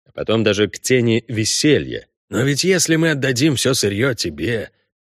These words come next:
мы не сможем заплатить Киеву и Москве". "В ближайшую неделю у вас не намечается поставок Москве", перебил ведьмак. "Только Киев. И только концерн Хальгдафа".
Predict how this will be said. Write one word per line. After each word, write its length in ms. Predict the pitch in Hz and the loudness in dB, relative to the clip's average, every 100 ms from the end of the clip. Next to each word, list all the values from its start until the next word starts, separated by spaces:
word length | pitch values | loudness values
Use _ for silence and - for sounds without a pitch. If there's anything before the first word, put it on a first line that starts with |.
| _ _ 85 | _ _ -8
мы 140 | 92 | -4
не 80 | 92 | -2
сможем 360 | - 113 113 | 0 0 2
заплатить 480 | 107 113 120 143 131 | 0 0 2 2 0
Киеву 380 | 151 160 135 135 | 2 4 4 2
и 80 | 143 | 2
Москве". 640 | 156 160 - 202 98 69 - _ | 2 0 -2 -2 -2 -6 -12 _
"В 100 | - | -10
ближайшую 560 | 71 76 98 131 131 120 | -6 0 2 2 2 2
неделю 480 | 117 117 147 90 76 | 2 4 2 2 2
у 40 | |
вас 320 | 87 87 - | 2 2 2
не 120 | 113 | 0
намечается 600 | 110 107 101 139 82 - | 2 2 2 2 2 -2
поставок 480 | 76 73 - 85 76 | -4 -2 0 -2 -2
Москве", 460 | 78 73 - 58 - _ _ _ | -4 -6 -6 -12 -14 _ _ _
перебил 360 | - 92 85 78 | -4 0 0 -2
ведьмак. 380 | 76 71 - _ _ _ | -4 -8 -12 _ _ _
"Только 380 | 143 147 107 110 | 2 2 2 -2
Киев. 500 | - 82 65 - _ _ _ _ - | -2 -6 -6 -12 _ _ _ _ -4
И 340 | 85 87 80 | 0 2 0
только 460 | - 143 131 131 113 | 0 0 2 0 2
концерн 520 | 127 113 127 113 104 | 0 2 2 2 2
Хальгдафа". 600 | 110 95 85 71 - | -2 -2 -2 -4 -8